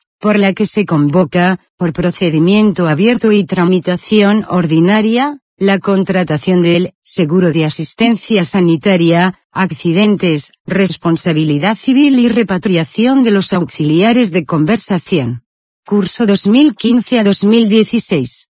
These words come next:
Expediente mil quinientos trece, C dos, S veinte mil uno. Ayuntamiento de Arbas. Pruebas selectivas.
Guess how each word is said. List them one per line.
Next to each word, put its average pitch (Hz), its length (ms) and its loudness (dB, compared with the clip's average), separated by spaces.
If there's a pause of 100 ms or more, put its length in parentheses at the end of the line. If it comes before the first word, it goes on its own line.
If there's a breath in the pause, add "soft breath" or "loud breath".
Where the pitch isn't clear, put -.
(360)
Expediente 180 1120 0
mil 175 200 0
quinientos 175 640 0
trece, 233 580 0 (180)
C 208 480 -2
dos, 202 520 -2 (260)
S 185 540 0 (180 soft breath)
veinte 185 400 0
mil 233 300 2
uno. 135 360 -2 (960)
Ayuntamiento 202 960 2
de 190 100 2
Arbas. 139 540 -6 (1040)
Pruebas 240 480 2
selectivas. 165 960 -2